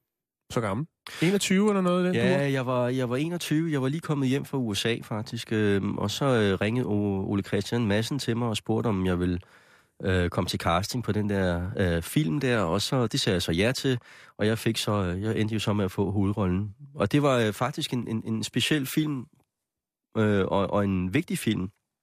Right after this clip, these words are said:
Speaker 2: synes jeg.
Speaker 1: Mhm.
Speaker 2: Øh, fordi... Øh,
Speaker 1: Det må have været
Speaker 2: det var en
Speaker 1: Skandinaviens første, eller hvad?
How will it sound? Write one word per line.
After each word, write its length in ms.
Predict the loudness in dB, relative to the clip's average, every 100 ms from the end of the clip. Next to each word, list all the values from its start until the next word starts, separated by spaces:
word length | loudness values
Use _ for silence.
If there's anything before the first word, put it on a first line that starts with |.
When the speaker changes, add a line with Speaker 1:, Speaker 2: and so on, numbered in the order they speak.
| _ _ _ -8 -2
Speaker 2:
synes 360 | 2 2 2
jeg. 280 | 2 2 -2 -8 -8 0
Speaker 1:
Mhm. 220 | 0 0 -2 0
Speaker 2:
Øh, 360 | 2 4 2 0
fordi... 520 | -4 -4 -2 2 2
Øh, 220 | 2 2 0 -4 -10 _ _ _ _ _
Speaker 1:
Det 100 | 0
må 40 | 2
have 80 | 4
været 60 |
Speaker 2:
det 80 | 4
var 60 | 2
en 80 |
Speaker 1:
Skandinaviens 400 | 2 0 -2 -4
første, 360 | 0 0 0 -2
eller 140 | 0
hvad? 140 | 0